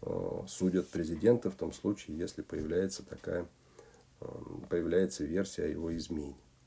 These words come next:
А Деголь, по Деголю существует два типа демократии. Он считал, что есть прямая демократия,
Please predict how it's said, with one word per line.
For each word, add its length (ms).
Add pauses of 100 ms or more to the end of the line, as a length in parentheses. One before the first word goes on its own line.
(1000)
А 200
Деголь, 600 (1000)
по 140
Деголю 800
существует 680 (600)
два 320
типа 280
демократии. 640 (560)
Он 120
считал, 180
что 160
есть 180
прямая 340
демократия, 600